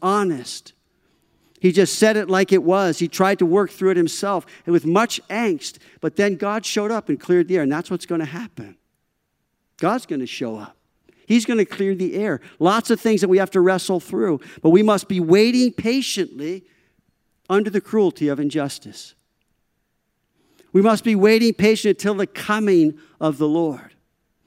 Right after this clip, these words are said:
We must be waiting patiently and pray, period.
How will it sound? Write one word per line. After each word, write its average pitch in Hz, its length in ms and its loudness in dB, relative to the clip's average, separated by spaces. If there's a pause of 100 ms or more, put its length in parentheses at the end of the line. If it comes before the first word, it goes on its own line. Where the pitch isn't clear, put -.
(260)
We 175 80 0
must 202 180 0
be 196 80 -2
waiting 196 300 2
patiently 185 560 0
and 131 260 -8
pray, 139 580 -6
period. 127 480 -10